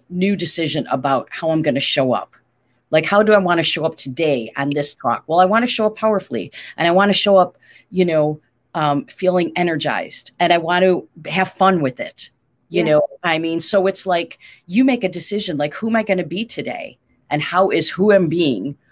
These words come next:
Speaker 1: going to get me, you know, where I'm trying to go, and also help others get where they're trying to go, you know? So it's,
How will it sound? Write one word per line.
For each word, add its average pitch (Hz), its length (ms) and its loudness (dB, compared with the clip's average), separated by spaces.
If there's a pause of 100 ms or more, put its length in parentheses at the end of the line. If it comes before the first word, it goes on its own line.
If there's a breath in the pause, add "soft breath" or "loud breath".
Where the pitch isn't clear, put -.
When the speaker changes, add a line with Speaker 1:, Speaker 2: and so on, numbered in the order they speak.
(160)
Speaker 1:
going 170 300 -2
to 170 140 -4
get 180 340 0
me, 160 520 0 (560)
you 175 160 -2
know, 135 360 2 (260)
where 160 300 4
I'm 185 180 2
trying 143 320 0
to 143 80 -8
go, 131 260 2
and 165 160 0
also 175 280 0
help 226 260 0
others 302 460 0
get 143 220 -2
where 139 100 -2
they're 123 140 -6
trying 117 300 -6
to 98 60 -10
go, - 280 -20 (380)
you 156 120 -2
know? 147 180 6
So 156 320 4
it's, 151 240 2